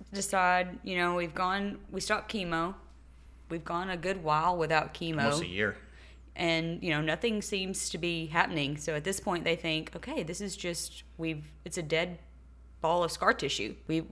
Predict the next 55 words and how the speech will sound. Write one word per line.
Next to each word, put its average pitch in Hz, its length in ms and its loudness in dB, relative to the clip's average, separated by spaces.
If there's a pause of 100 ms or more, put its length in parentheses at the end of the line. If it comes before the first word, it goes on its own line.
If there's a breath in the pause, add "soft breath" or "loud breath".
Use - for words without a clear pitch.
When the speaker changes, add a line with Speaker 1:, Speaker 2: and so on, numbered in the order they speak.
(180)
Speaker 1:
you 165 100 -2
know, 147 120 0
we've 156 220 -2
accomplished 185 480 0
what 190 100 -2
we 180 120 -2
need 196 200 2
to, 165 140 2
and 156 100 2
if 151 120 -2
it's 160 140 -4
not 214 140 4
really 240 200 2
hurting 214 420 2
her 151 160 4
in 143 160 0
there, 143 280 2
we're 180 140 -6
gonna 220 160 2
keep 175 220 -6
an 151 100 2
eye 160 220 6
on 214 180 4
it, 233 200 0
but 175 200 0
let's - 280 -2
just 262 240 -2
not 196 240 0 (440)
open 185 260 2
up 202 140 0
something 170 440 0
that 151 260 2 (200)
there's 165 160 0
no 175 120 0
reason 175 340 2
to 151 120 4
open 139 400 2 (180)
if 165 140 4
things 185 280 2
are 175 80 2
good." 277 300 4 (560 loud breath)
And 190 220 2
so 185 800 8 (120)
we 190 140 2
go 180 220 6
f-, 185 180 -4
every 180 280 4
three 233 240 2
months 196 340 4
for 240 140 0
scans 160 480 2
in 196 140 0
Houston, 151 420 0
and, 165 480 4
um, 160 560 2